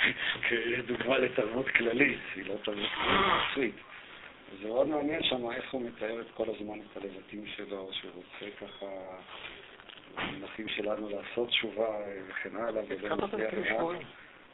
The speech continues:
Speaker 1: אה,
Speaker 2: בשם הרב ליכטנשטיין.
Speaker 1: כן, זהו. <laughs> אז עכשיו הבאתי את זה בהקשר ההפוך. <laughs> מה? אה, אז, אז אתה רואה בדיוק את אותה, את אותה קונברסיה, את אותו שינוי, אה, הלב, את אותה התרחשות,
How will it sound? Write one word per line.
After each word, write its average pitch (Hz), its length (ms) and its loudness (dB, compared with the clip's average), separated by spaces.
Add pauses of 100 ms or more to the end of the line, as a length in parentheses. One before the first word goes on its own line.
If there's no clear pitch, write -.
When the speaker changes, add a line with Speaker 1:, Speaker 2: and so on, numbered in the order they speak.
(360)
Speaker 1:
אה, 90 60 -12 (500)
Speaker 2:
בשם 139 220 0
הרב 131 140 -2
ליכטנשטיין. - 400 -12 (140)
Speaker 1:
כן, 101 200 -4 (420)
זהו. 113 180 -4 (580)
<laughs> - 600 -4
אז 107 140 2
עכשיו 110 320 -2 (240)
הבאתי 107 320 -2
את 95 60 -8
זה 101 160 -6
בהקשר 101 380 0
ההפוך. 104 380 2 (680)
<laughs> 117 640 -4
מה? 107 140 -4 (640)
אה, 107 60 -2 (1080)
אז, - 260 0 (120)
אז 104 100 -2 (160)
אתה 113 80 4
רואה 127 160 6
בדיוק 147 320 -2
את 135 120 4
אותה, 131 280 2 (640)
את - 140 -14
אותה 104 200 0 (120)
קונברסיה, 120 540 0
את 87 60 -6 (120)
אותו 110 160 -4
שינוי, 107 460 -6
אה, 104 380 -4
הלב, 110 320 2
את 87 120 -10
אותה 95 180 -8
התרחשות, 107 680 -2